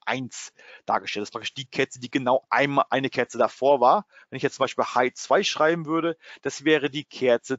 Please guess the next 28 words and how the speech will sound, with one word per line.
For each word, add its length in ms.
vor, 320
also 220
zwei 120
Kerzen 420
zuvor 420
und 140
High 140
drei 260
dann 140
drei 240
Kerzen 380
zuvor 340
und 140
so 100
weiter. 320
Ja, 180
das 100
ist 60
unsere 200
erste 240
Bedingung, 400
die 120
erfüllt 300
sein 180
muss. 320
Die 80
zweite 400
Bedingung, 500